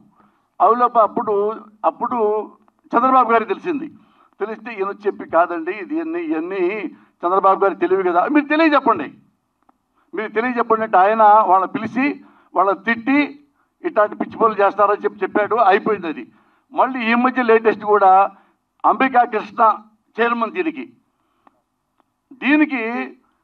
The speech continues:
అవార్డులు ఎంత ఘోరంగా ఇచ్చారంటే చెప్పాక నా నంది కూడా వదిలేసుకున్నా. ఒకటన్ను ఇంట్లో ఉంచుకుందాం అని ఆశపడ్డా. ముప్పై ఐదేళ్లలో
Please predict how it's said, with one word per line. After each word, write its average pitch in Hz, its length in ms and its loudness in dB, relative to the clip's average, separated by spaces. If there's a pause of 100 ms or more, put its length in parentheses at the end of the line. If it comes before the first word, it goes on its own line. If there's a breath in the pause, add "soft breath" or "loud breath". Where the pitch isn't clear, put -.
(180)
అవార్డులు 262 560 2 (120)
ఎంత 220 260 -2
ఘోరంగా 240 480 0
ఇచ్చారంటే 220 460 -2
చెప్పాక 233 240 -2
నా 208 280 0
నంది 226 180 -4
కూడా 254 160 0
వదిలేసుకున్నా. 247 600 -4 (640)
ఒకటన్ను 269 380 -2
ఇంట్లో 262 240 -2
ఉంచుకుందాం 262 420 -2
అని 254 80 4
ఆశపడ్డా. 226 540 0 (720)
ముప్పై 208 260 0
ఐదేళ్లలో 220 680 2